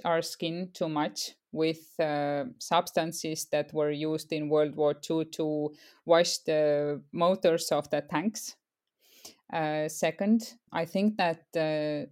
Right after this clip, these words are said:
skincare should not contain fragrances,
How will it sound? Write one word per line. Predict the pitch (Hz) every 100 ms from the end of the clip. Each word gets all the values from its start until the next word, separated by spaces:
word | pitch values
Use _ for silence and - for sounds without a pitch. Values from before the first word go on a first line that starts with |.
| -
skincare | - 180 180 180 160 156
should | - 156
not | 160 175 180 - - _ -
contain | 180 175 175 180 175 170 165 165 156 156 156 _
fragrances, | - 160 170 170 180 214 214 -